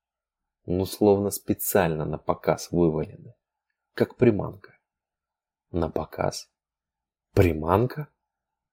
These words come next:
Додумать тревожную мысль Бурцев не успел. Обманчивая тишина взорвалась. Да как? Грохотом по ушам.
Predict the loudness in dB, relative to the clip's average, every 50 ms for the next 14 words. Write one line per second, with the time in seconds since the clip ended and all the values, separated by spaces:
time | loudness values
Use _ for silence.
0 | _ _ _ _ _ _ -6 2 6 6 6 8 6 4 4 4 0 -2 0 2
1 | 2 4 4 4 2 2 2 0 0 0 -2 -2 -2 -2 0 2 0 0 0 -2
2 | -10 -8 -4 -4 -2 -2 -4 -4 2 4 4 4 4 0 _ _ _ _ _ _
3 | _ _ 2 2 2 4 4 4 4 4 4 2 0 2 4 4 4 4 0 -2
4 | 0 -2 0 0 2 2 0 2 4 6 6 6 4 4 6 6 8 8 6 6
5 | 4 2 -8 -14 -16 _ _ _ _ _ _ _ _ -4 0 4 6 6 6 6
6 | 4 -4 4 6 6 6 6 2 -6 -20 -20 _ _ _ _ _ _ _ _ _
7 | _ _ _ _ _ _ _ 4 8 8 10 10 10 8 8 8 4 2 2 2
8 | 0 4 4 4 4 4 2 -2 -4 -4 -6 -6 -8